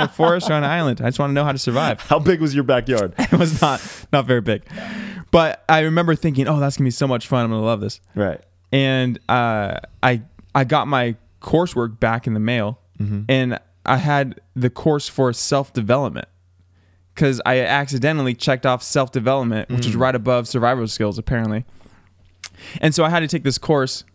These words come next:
Speaker 1: called Seven Habits of Highly Effective People, and, or Highly Effective Teens. And
Speaker 2: Stephen Covey
Speaker 1: Yep,
Speaker 2: or whatever,
Speaker 1: yep,
Speaker 2: Covey.
Speaker 1: Stephen Covey. And I had a workshop I went to, and in this workshop, we did this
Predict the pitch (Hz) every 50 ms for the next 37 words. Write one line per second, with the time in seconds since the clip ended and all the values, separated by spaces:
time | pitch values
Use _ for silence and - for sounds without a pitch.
0 | _ _ _ _ - - 143 131 117 - - 120 117 123 123 113 110 117 123 120
1 | 131 123 110 110 107 107 - 107 - 113 - - 117 - 120 113 113 - _ -
2 | - - - _ _ _ - 127 120 113 104 - - 127 117 123 123 117 117 113
3 | 113 - 117 - 113 101 - - 110 110 120 127 - - - - 131 127 123 107
4 | 104 95 98 92 90 - 104 92 90 90 92 90 90 98 107 113 - - 113 120
5 | 107 - - 95 95 95 110 113 104 - - - 101 92 101 110 110 - 113 113
6 | 110 120 131 - - - - - - - - - - - _ - - - 135 135
7 | 135 131 131 127 123 120 120 107 - - - _ _ _ _ _ _ _ _ _
8 | _ _ _ _ _ _ - 135 143 139 131 120 113 135 156 156 - - 151 143
9 | 135 139 131 131 127 120 - - 139 131 127 127 120 - _ _ _ _ - 123
10 | 120 90 135 147 151 139 - 113 113 131 135 127 - - 123 113 104 - - 120
11 | 113 104 120 117 101 113 113 110 - - - -